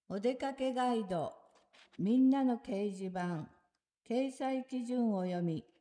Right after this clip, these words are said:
同意した上でご提出ください。紙面の都合上、依頼いただいても掲載できない、または内容を省いての掲載になる場合があります。掲載箇所の指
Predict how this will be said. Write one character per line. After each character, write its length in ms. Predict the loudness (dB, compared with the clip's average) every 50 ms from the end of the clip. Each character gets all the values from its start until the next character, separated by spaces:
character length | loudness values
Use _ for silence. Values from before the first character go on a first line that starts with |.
| _ _ -4
同 320 | 0 2 4 4 4 2
意 140 | 2 -2 -4
し 180 | -6 -8 -6
た 160 | -2 -2 0 2
上 220 | 2 2 2 2
で 140 | 0 0 -2
ご 120 | -2 -4
提 300 | -6 -4 -4 -2 -2 -2
出 340 | -4 -6 -8 -8 -6 -8 -8
く 160 | -6 -6 -6
だ 140 | -4 -6 -6
さ 280 | -6 -6 -8 -6 -6 -8
い。 140 | -10 -12 -18 _ _ _ _ _ _ _ _ _ _ _ _ _ _ _ _ _ _ _ _ -8 0 4
紙 100 | 6 8
面 300 | 8 8 8 6 6 6
の 160 | 6 4 0
都 160 | -2 -4 -2
合 280 | 0 0 0 0 0 0
上、 380 | -2 -2 -2 -2 -2 -4 -6 -8 -14 -20 -20 _ -20 _ _ _ -8
依 100 | -4 -2
頼 280 | 0 0 2 2 0
い 60 | 0 -2
た 180 | -2 -2 0
だ 180 | 0 0 0 -2
い 80 | -2
て 160 | -4 -2 0 0
も 160 | 2 0 0
掲 320 | -2 -4 -4 -2 -4 -4
載 320 | -6 -6 -4 -2 -2 -2 -2
で 140 | -4 -6
き 180 | -6 -4 -4 -2
な 240 | -2 -2 -2 -4 -6
い、 160 | -8 -10 -14 _ _ _ _ _ _ _ -6
ま 140 | -4 -4 -4
た 180 | -4 -4 -4
は 320 | -2 -2 -4 -4 -6 -8 -10 -16 -20 -20 _ _ _ _ -4
内 400 | -2 -2 0 0 0 2 2 2
容 280 | 0 0 0 0 -2
を 60 | -2 -2
省 300 | -2 -4 -2 -2 -2 -2
い 140 | -2 -4
て 180 | -4 -2 0 0
の 140 | 0 0 -2
掲 280 | -4 -4 -4 -4 -4
載 300 | -4 -4 -4 -2 0 0
に 160 | 2 2 2 0
な 180 | 0 -2 -2
る 140 | -4 -4 -4
場 220 | -4 -4 -2 -2
合 180 | -2 -2 -4 -4
が 160 | -4 -4 -2
あ 80 | -2 -4
り 140 | -4 -4 -2
ま 220 | -2 -2 -4 -6
す。 220 | -8 -12 -20 -20 _ _ _ _ _ _ _ _ _ _ _ _ _ _ -4
掲 240 | -2 -2 -2 -2 -4
載 300 | -4 -4 -2 -2 -2 -4
箇 160 | -4 -6 -6
所 180 | -4 -2 0
の 120 | 0 0 0
指 140 | -2 -6